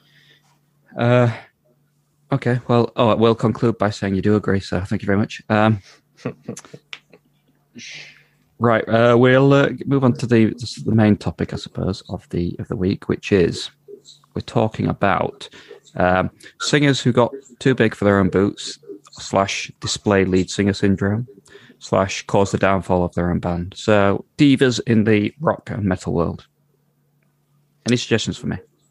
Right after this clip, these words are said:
Speaker 2: Um, we can start off big, start off very obvious. You can start off with, um, uh, Bruce Dickinson from Iron Maiden.
Speaker 1: Okay, go on.
Speaker 2: Very, very obvious, just because he, he,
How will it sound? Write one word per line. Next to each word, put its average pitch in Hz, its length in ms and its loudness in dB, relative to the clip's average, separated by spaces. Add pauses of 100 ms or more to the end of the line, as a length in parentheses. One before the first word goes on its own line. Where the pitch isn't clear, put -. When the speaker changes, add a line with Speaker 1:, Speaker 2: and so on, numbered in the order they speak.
(360)
Speaker 2:
Um, 165 240 4
we 160 60 -4
can - 80 -6
start - 240 0
off 143 140 -4
big, 156 220 2
start 131 320 -2
off 117 60 -8
very 120 220 2
obvious. 113 380 0
You 110 80 -4
can 101 40 -4
start 104 240 -2
off 98 140 -8
with, 104 180 -2
um, 98 440 0 (840)
uh, 101 320 -4 (100)
Bruce 135 180 -2
Dickinson 110 380 -8 (840)
from 101 180 -8
Iron 98 160 -4
Maiden. 95 260 -8 (1400)
Speaker 1:
Okay, 90 220 -6
go 113 180 -2
on. 104 180 -2 (120)
Speaker 2:
Very, 147 460 0
very 131 320 2
obvious, 101 420 -2
just 135 180 -2
because 127 260 -2
he, 113 160 -4
he, 117 360 -6